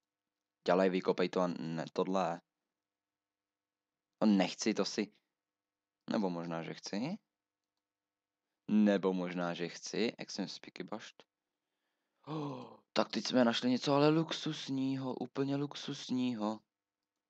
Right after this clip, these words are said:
Tak, tohle se bude určitě hodit. Na tom porostou ty, tyhle ty,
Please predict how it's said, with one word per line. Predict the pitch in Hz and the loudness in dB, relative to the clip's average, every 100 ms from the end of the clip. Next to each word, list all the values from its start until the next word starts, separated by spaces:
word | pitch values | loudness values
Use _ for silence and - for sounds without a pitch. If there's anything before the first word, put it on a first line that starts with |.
| _ _ _ _ _ _ _ | _ _ _ _ _ _ _
Tak, | 110 113 - | -4 -4 0
tohle | 110 110 | 2 2
se | 107 113 | 0 0
bude | 110 117 | 6 6
určitě | 107 - 110 110 | 6 0 0 2
hodit. | 107 107 - - _ _ _ _ _ - - | 2 -2 -6 -20 _ _ _ _ _ -10 0
Na | 104 | 4
tom | 110 | 4
porostou | 101 104 - 110 | 6 4 6 2
ty, | 101 104 - | 2 -4 -4
tyhle | - 98 98 98 | -2 2 2 2
ty, | - 107 | 0 -2